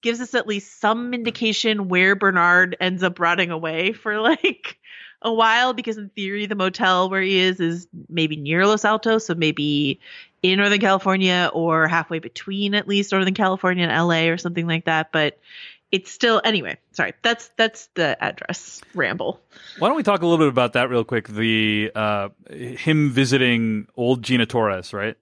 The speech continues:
Speaker 1: Mm-hmm.
Speaker 2: So he visits old Gina Torres, and the idea is that Gina Torres,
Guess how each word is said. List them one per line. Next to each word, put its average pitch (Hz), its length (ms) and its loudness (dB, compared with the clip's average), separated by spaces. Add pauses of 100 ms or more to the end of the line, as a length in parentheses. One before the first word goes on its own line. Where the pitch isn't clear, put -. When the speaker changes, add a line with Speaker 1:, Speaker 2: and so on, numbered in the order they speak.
Speaker 1:
Mm-hmm. 220 480 4 (680)
Speaker 2:
So 160 580 2
he 143 200 -4
visits 208 280 2
old 196 140 2
Gina 175 160 2
Torres, 135 480 0
and 131 340 -4
the 135 140 0
idea 151 340 2
is 131 240 -4
that 117 400 0 (1000)
Gina 196 240 4
Torres, 170 480 2